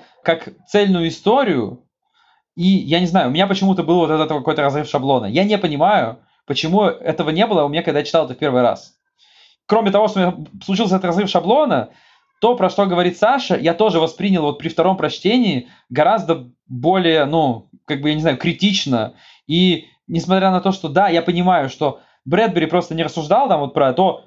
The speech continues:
каким будет будущее. Он как раз наоборот, он, он рассуждал, он брал настоящее, помещал это в некую научно-фантастическую вот обстановку на Марсе, да, и смотрел, как люди себя ведут. Он просто показывал, что мы делаем.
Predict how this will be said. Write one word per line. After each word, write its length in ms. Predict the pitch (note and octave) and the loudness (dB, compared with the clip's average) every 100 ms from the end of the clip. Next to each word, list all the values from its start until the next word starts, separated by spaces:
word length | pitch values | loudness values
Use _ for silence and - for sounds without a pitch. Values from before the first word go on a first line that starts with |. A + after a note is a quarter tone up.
| - | -8
каким 360 | C#3+ D3 G#3 | -6 -2 0
будет 280 | E3 D#3+ C#3 | 0 -2 -4
будущее. 520 | C3 D#3 A#2 - G#2+ | -4 -6 -6 -8 -6
Он 120 | G2+ - | -2 -2
как 160 | - | 0
раз 180 | F3 D#3+ | 0 0
наоборот, 320 | D#3+ E3+ A#2+ | 0 2 0
он, 160 | C3 C#3 | -2 -6
он 180 | C#3+ D#3 | -4 -2
рассуждал, 360 | D#3 E3 F3+ E3+ | -4 -2 -2 -2
он 140 | D#3+ | -2
брал 180 | E3 F#3 | 0 0
настоящее, 800 | D#3 E3+ E3+ C#4+ D4+ - A#2+ - - - | 0 0 2 2 0 -6 -6 -8 -20 -12
помещал 400 | D3+ E3 G#3 F3+ | -6 0 2 2
это 120 | D#3+ | -2
в 120 | C#3+ | -6
некую 220 | D#3+ E3 | -6 -6
научно-фантастическую 1080 | D3+ D#3 F3+ F3 D#3 D#3+ F#3+ F#3 - - C#3 | -4 -2 -2 -4 -12 -10 -10 -10 -12 -4 -2
вот 180 | B2+ C3 - _ - _ - | -2 -4 -10 _ -20 _ -4
обстановку 600 | - - F#3+ G3+ G3 E3+ | -4 0 2 2 0 0
на 120 | D#3+ | 2
Марсе, 420 | G#3 D#4+ D4 - | 2 2 0 -2
да, 320 | C#3 G3 G3+ - - | 2 2 0 -6 -6
и 60 | |
смотрел, 520 | F3+ F#3 G3+ D4 - - | 0 0 2 0 -2 -6
как 200 | - G3 | -2 0
люди 220 | F#3 B3+ G#3 | 2 0 -2
себя 220 | F#3+ F#3 | 0 0
ведут. 260 | F3+ C3+ | 0 0
Он 120 | C3+ C3 | -2 0
просто 240 | F#3+ F#3+ | -2 0
показывал, 640 | D#3 G3+ C#4+ F#3 D#3 C3 - | -2 0 0 2 0 -2 -10
что 400 | - G#3 B3+ F3+ | -4 0 0 0
мы 160 | E3+ | -2
делаем. 540 | D3+ C#3+ A#2+ G#2 G2+ | 0 0 0 -2 -6